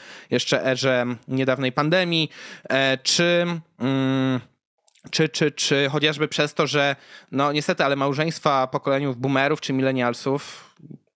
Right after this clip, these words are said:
były mniej trwałe niż, mm, może niegdyś. W sensie, em, duża ilość rozwodów, no obecnie na przykład w Polsce połowa małżeństw kończy się rozwodami,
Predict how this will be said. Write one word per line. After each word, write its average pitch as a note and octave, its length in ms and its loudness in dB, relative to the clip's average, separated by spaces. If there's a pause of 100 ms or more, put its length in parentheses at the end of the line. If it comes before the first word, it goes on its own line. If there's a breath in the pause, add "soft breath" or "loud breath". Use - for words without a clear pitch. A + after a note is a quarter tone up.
(380)
były C#3+ 340 2
mniej D3 220 0
trwałe D3 440 2 (260)
niż, A2 600 -2 (100)
mm, G#2+ 400 -2 (400 soft breath)
może A#2+ 280 0
niegdyś. A2+ 400 -4
W - 80 -12
sensie, C3+ 480 0 (460 loud breath)
em, A#2+ 720 0
duża E3+ 280 0
ilość E3+ 240 -2
rozwodów, C3+ 480 0
no B2+ 80 0
obecnie C3+ 320 -2
na B2+ 40 -2
przykład - 200 -4
w - 40 -20
Polsce C#3 320 0
połowa C#3 340 0
małżeństw B2 480 -2
kończy B2 280 -2
się B2 140 0
rozwodami, C3+ 680 0